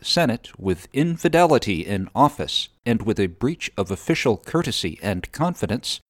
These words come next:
is opposed to public decency, contrary to the theory of our government and subversive of the peace and harmony of the country.'"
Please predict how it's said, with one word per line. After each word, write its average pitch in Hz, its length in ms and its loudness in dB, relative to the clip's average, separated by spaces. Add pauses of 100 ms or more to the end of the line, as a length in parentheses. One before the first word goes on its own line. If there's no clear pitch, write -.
(200)
is 139 160 2
opposed 147 800 2
to 107 120 0
public 180 560 4
decency, 123 640 -2 (220)
contrary 92 580 2
to - 160 -6
the 90 120 -2
theory 151 420 2
of 104 220 0
our 90 200 4
government 113 680 2
and 98 260 -4
subversive 87 1120 0
of 85 180 -6
the 85 100 -6
peace - 520 -6
and 87 200 -6
harmony 147 600 0
of 131 220 2
the 139 100 0
country.'" - 560 -4